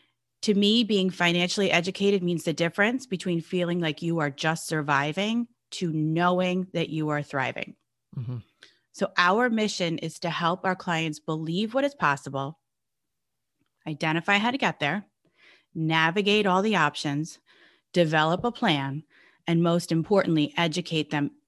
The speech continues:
Speaker 1: every step of the way so they fully understand the process.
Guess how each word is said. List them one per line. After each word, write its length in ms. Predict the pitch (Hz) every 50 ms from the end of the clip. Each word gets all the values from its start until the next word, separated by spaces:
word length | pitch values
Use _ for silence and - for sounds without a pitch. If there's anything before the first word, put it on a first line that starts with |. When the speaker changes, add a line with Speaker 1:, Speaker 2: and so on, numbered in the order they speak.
| _ _ 185
Speaker 1:
every 500 | 196 185 175 175 190 185 180 185 185 - -
step 340 | - - 180 165 156 - -
of 160 | 160 156 156
the 100 | 160 156
way 460 | 147 151 143 143 147 190 247 285 -
so 160 | - - - 180
they 240 | 160 160 160 - _ _ _ _
fully 340 | - 226 196 190 190 208 - -
understand 640 | 180 175 170 170 170 165 - - 156 151 147 147
the 60 | 147
process. 600 | 143 - 151 135 135 - - - - - - -